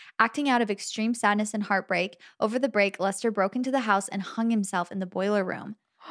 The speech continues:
Speaker 1: of the sorority house. Wow.
Speaker 2: Oh my
Speaker 1: Spring
Speaker 2: gosh.
Speaker 1: semester rolled around and they discovered his decaying body.
Speaker 2: <gasps>
Speaker 1: Spring, not until spring semester?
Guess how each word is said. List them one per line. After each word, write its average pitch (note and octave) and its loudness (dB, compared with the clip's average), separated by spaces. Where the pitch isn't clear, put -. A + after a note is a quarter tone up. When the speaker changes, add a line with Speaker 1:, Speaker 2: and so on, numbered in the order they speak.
Speaker 1:
of B3 4
the A3+ 2
sorority G#3+ 2
house. - -8
Wow. - 0
Speaker 2:
Oh C4 -6
my C4 -2
Speaker 1:
Spring A#3+ 0
Speaker 2:
gosh. A3 4
Speaker 1:
semester B3 2
rolled A3 4
around F#3+ 4
and G3 0
they F#3 2
discovered F#3+ 0
his G3+ -2
decaying F#3+ -2
body. E3 -2
Speaker 2:
<gasps> D4 -16
Speaker 1:
Spring, B3+ 4
not A#3+ 8
until C#4 4
spring A3 2
semester? B3+ 2